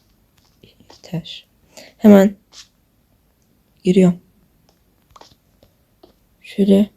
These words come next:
Ya şu üstteki şey yine geldi. Şuraları ben bir güvene almam lazım.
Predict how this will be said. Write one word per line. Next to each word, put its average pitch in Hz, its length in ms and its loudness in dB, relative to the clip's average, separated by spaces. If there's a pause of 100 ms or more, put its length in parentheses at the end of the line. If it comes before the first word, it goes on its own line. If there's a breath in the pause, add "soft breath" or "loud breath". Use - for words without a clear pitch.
(220)
Ya 190 300 2
şu - 140 -20
üstteki - 380 -10
şey 202 180 -2
yine 202 220 2
geldi. - 220 -12 (3750)
Şuraları 208 380 2
ben 208 240 4
bir 185 60 -6
güvene 190 320 4
almam 202 400 4
lazım. 196 360 0